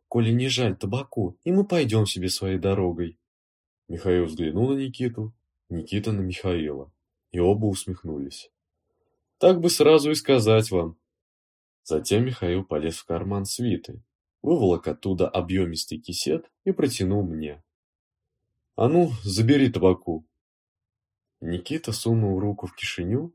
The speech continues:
и затем протянул мне с большим хлебом и куском сала,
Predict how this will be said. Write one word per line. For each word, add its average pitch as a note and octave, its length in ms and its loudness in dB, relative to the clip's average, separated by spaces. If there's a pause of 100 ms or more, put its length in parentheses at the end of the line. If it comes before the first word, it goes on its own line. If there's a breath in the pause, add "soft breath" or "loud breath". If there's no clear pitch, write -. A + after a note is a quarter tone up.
(100)
и - 80 -8
затем F2 420 -2
протянул G2 580 -2
мне A2 220 0
с E2 80 -6
большим D#2 400 -6
хлебом A#2+ 560 -2 (260 soft breath)
и B2+ 100 -2
куском G#2+ 420 -4
сала, F#2 540 -4